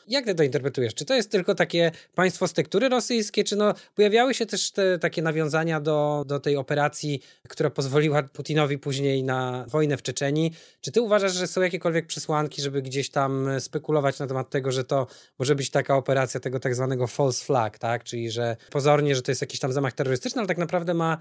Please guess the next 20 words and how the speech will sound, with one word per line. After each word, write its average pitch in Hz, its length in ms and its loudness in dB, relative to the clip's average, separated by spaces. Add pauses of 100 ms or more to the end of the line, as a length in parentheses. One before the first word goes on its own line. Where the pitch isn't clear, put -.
(200)
po 143 100 -6
prostu 147 380 0
wzbudzić 139 480 -2
jakiś - 220 -4
tam 139 300 0
społeczny 147 380 0
zamęt 147 500 0
i, 139 180 -4
i 131 60 -8
poparcie 135 460 0
dla 127 240 0
rządzących, 127 500 -4
żeby 123 160 -2
oni 127 160 0
mogli 120 200 -2
zrealizować 120 340 -4
jakieś - 160 -8
swoje 120 140 -4
cele - 200 -8
polityczne? - 460 -14